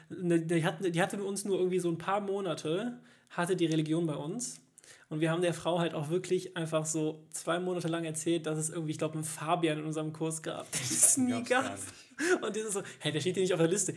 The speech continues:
Speaker 1: „Hey, klar, der war doch eben noch hier. Ich glaub, der ist gegangen.“ <laughs> Und dann haben wir den umgelogen. Zwei Monate lang.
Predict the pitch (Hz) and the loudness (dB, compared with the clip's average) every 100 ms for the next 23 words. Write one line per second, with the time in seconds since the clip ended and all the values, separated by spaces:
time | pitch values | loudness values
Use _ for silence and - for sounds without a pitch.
0 | - 156 156 160 220 185 156 175 170 202 | -2 2 2 4 6 8 6 6 4 4
1 | 180 165 240 277 - 131 151 208 - 214 | 2 2 4 4 4 -2 0 2 0 2
2 | 196 156 - - 214 - - - 214 - | 2 2 -4 -4 -2 -2 -6 2 2 6
3 | 233 - 202 170 190 190 208 320 - - | 4 4 -4 -2 -2 -2 -4 -10 -6 2
4 | 214 254 254 247 226 202 | 6 6 4 0 0 -2